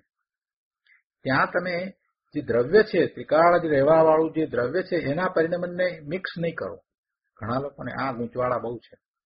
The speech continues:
સીધી રીતે સા-, સાદી સરળ ભાષામાં જો વસ્તુને સમજવામાં આવે ને તો આ બધા ગૂંચવાડા નીકળી જાય.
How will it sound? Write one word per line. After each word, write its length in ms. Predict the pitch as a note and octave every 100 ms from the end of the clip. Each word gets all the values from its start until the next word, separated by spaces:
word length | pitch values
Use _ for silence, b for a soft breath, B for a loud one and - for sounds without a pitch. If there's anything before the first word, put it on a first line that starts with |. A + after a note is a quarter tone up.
| _ _ _ _ _ _ _ _ _ _ _ _ _ _ _ _ -
સીધી 240 | G2+ D3
રીતે 480 | D3+ D3+ D#3 D3+ - - - _ _ _ _ _ _ _ - -
સા-, 260 | - A#2+ - -
સાદી 320 | C3+ A#2 C3+ D#3
સરળ 360 | - A2+ D#3
ભાષામાં 580 | B2+ B2 - D3+ D#3 C#3+
જો 120 | D3
વસ્તુને 400 | A#2+ - - C3+
સમજવામાં 600 | C3 G#2 A2 B2+ C3 C3
આવે 200 | D#3 E3
ને 80 | G2
તો 140 | - B2
આ 60 |
બધા 180 | A#2+ A#2
ગૂંચવાડા 480 | G#2 G#2 A#2+ A#2 A2+
નીકળી 280 | G2+ A2 F#2
જાય. 200 | G#2